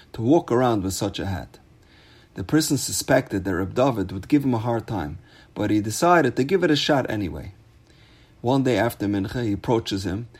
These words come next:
"Rosh Yeshiva, we are going across the bridge to Williamsburg, the Bancroft hat store, to buy a new hat." "Okay," he said. He was so happy that Reb David agreed so easily. When they arrived at the store, Stanley, the owner of Bancroft, greeted Reb David.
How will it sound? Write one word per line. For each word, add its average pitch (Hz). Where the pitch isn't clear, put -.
"Rosh 120
Yeshiva, 131
we 123
are 107
going 180
across 160
the 123
bridge 147
to 123
Williamsburg, 120
the 104
Bancroft 143
hat 147
store, 90
to 110
buy 147
a 131
new 120
hat." 101
"Okay," 175
he 107
said. -
He -
was 113
so 175
happy 147
that 98
Reb 98
David 110
agreed 120
so -
easily. 85
When 101
they 98
arrived 131
at 113
the 90
store, 92
Stanley, 135
the 98
owner 143
of 104
Bancroft, 123
greeted 147
Reb 104
David. 87